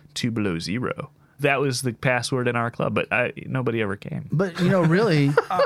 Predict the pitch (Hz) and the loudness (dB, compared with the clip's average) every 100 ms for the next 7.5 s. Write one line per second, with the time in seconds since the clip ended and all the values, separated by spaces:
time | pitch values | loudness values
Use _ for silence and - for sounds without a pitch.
0 | - - 403 - - 185 190 180 - 196 | 0 -2 -2 2 4 6 6 6 4 6
1 | 226 214 175 240 - 160 185 190 170 180 | 6 4 2 -2 -4 2 4 4 4 4
2 | 175 160 165 170 156 175 156 147 175 180 | 4 4 4 4 4 4 4 4 4 4
3 | 147 117 147 135 139 147 120 135 - 131 | 2 4 4 4 2 4 4 2 2 0
4 | 135 160 131 - - 147 - - - - | 2 2 0 0 0 0 0 -6 -8 -18
5 | - - - - 143 131 139 135 139 139 | -20 -20 -8 0 2 4 4 4 4 4
6 | 139 131 131 139 135 135 160 160 156 143 | 2 4 4 4 4 4 4 2 2 4
7 | 147 - - 143 131 | 2 -2 -4 0 -2